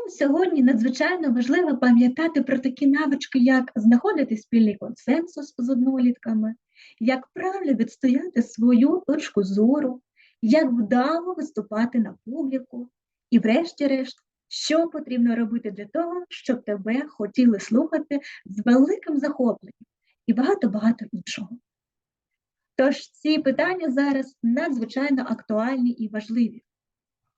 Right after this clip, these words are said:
Тому ми сьогодні з'ясуємо, як дебати можуть допомогти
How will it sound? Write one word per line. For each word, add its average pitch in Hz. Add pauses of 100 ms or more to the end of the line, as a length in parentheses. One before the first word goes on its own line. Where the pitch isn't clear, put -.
(240)
Тому 285
ми 508
сьогодні 320
з'ясуємо, 247 (120)
як 233
дебати 370
можуть 294
допомогти 247